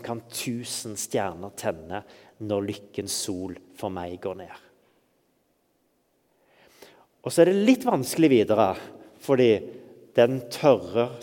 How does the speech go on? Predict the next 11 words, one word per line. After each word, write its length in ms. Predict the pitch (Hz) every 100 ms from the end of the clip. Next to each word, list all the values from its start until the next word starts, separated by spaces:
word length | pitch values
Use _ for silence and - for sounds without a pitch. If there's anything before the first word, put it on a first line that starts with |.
| -
tåren 460 | 147 107 80 113
som 200 | 120 117
den 120 | 113 -
skapte 520 | - 120 - - 113
og 100 | 110
leger 360 | 98 80 104
såret 480 | - - 92 87 101
som 180 | - 90
den 120 | 98
slo". 260 | - - 92 - _ _ _ _ _ _ _ - - - - _ _
Og 360 | 120 120 127 -